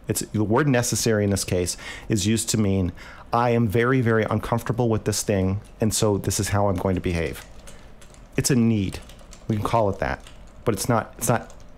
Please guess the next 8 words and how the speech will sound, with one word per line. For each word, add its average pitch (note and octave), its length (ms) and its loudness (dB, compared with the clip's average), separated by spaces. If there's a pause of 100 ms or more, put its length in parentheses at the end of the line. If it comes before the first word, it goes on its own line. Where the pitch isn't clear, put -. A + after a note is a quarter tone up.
(160)
literally A2 720 4
like, G#2 320 2 (540)
it's - 100 -2
not - 200 0 (180)
like - 160 0
food F#2+ 460 -2 (200)
or A2 220 0
air F#2 280 0